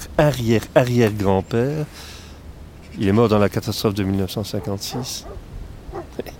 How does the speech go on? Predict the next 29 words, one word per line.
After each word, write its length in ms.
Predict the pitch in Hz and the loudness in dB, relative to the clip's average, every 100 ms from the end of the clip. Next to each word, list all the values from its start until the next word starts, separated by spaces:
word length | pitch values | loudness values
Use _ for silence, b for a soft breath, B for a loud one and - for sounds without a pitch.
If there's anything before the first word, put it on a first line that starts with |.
| B B B B B | B B B B B
On 120 | 123 | 2
ne 40 | |
peut 220 | - 143 | 4 2
pas 180 | 120 156 | 6 6
imaginer 500 | 139 127 113 120 127 | 8 6 6 4 6
aujourd'hui, 520 | 120 107 110 117 123 | 4 4 2 4 4
mais 260 | 113 101 101 95 - - - - - - - - - - - - - - - - - - - | 4 4 2 -2 -6 -16 -20 -10 -10 -10 -20 -20 -20 -20 -20 -20 -18 -18 -18 -20 -20 -20 -10
il 60 | 143 | -2
y 60 | |
a 40 | 120 | 0
tout 140 | - | 4
de 60 | 123 | 4
même 180 | 127 117 | 6 4
deux 320 | 107 139 123 | 6 6 6
cent 240 | - 135 | 4 2
soixante-deux 600 | 113 131 - 110 104 110 | 0 -2 0 0 2 4
mineurs 380 | 104 101 104 101 | 4 4 2 0
qui 120 | - | -4
sont 180 | - 98 | -4 -4
morts 240 | 95 98 | -2 -4
là-dedans. 480 | 98 110 - - - - - - - - - B B B B | -6 -8 -8 -6 -6 -10 -12 -14 -14 -16 -16 B B B B
C'était, 880 | - - 104 113 101 95 92 87 87 87 - - - | -6 -2 0 2 4 4 2 0 -4 -8 -14 -20 -10
c'est, 400 | - - 110 - | -4 0 0 0
c'était 300 | 113 - 104 | 0 0 -4
très 240 | - - | -4 -4
dur, 340 | 90 98 98 | -2 -4 -6
quoi. 120 | - - - - - - - B B B B | -12 -18 -18 -20 -20 -20 -20 B B B B
Aujourd'hui, 480 | 120 127 117 151 | 8 10 10 10
ben, 140 | 127 | 10